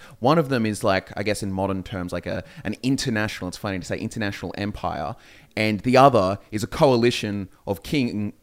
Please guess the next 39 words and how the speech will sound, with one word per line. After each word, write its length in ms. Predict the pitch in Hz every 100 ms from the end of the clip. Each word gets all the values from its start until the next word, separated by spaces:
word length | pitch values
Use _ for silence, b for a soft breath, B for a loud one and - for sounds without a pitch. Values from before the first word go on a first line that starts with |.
| _ 113
essentially 420 | - 135 - 101
kings, 400 | - 104 95 107
jarls 420 | 120 104 95 110
in 180 | 113 110
the 120 | 107
eastern, 480 | 110 - 107 101 98 101
um, 240 | 95 90
eastern 280 | 113 - 98
Skyrim. 480 | - 107 104 - -
Like, 180 | 104 110
these 160 | 113
are 60 | 107
very 320 | 110 117 113
different 400 | 107 104 107 98 B B
sized 420 | - 101 101 98
organizations 760 | 104 98 95 90 92 - 92 -
in 40 |
terms 240 | 87 87
of 80 | -
scope 420 | - - 85 87 -
and, 160 | - -
and, 280 | 92 92 - b b b b
and, 340 | 98 95 92
um, 180 | 90 87 -
also 320 | 113 104 104
the 100 | 98
way 180 | 92 92
they 160 | 90
function. 600 | 90 123 107 - - - - b b b b
Because 420 | 101 110 98 87
one, 240 | 104 110 117
one, 420 | 139 127 117 120 -
like, 160 | 151 151
the 60 |
Stormcloaks 600 | - 214 190 - 131 -
Rebellion 600 | 113 95 131 101 98 92
is 180 | - 107
essentially 720 | 107 139 139 - 117 101 95 -
a, 300 | 95 92